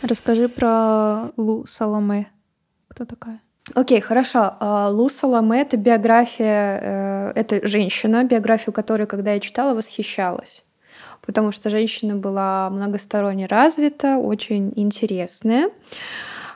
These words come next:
Speaker 2: Она писательница, философ, психоаналитик в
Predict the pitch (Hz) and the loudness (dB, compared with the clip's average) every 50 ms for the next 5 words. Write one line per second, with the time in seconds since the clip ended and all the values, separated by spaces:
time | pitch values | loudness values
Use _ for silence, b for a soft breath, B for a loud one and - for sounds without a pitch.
0 | B - - 214 233 233 220 214 208 190 180 180 190 - 214 - - 208 214 262 | B 0 2 4 6 8 6 6 4 4 0 -2 -4 -6 -4 0 4 6 6 4
1 | 269 - - 277 269 254 247 247 - - - 240 240 240 240 247 262 285 285 - | 4 2 0 2 2 2 2 0 -4 -4 0 2 4 4 4 2 2 0 -4 -8
2 | _ _ _ _ _ _ - - - 190 185 185 202 247 - - - 220 220 - | _ _ _ _ _ _ -10 -4 -2 0 0 2 0 -2 -2 -2 -2 -4 -4 -4
3 | - - - 233 226 - - 214 196 190 185 180 196 214 214 - - 190 196 196 | -8 -6 -2 -2 -2 0 0 -2 0 0 -2 -2 -2 -4 -4 -2 -4 -6 -6 -6
4 | 185 - - - - - 185 180 180 175 170 - 180 180 208 202 | -10 -12 -16 -20 -14 -10 -8 -6 -6 -6 -6 -8 -8 -8 -10 -12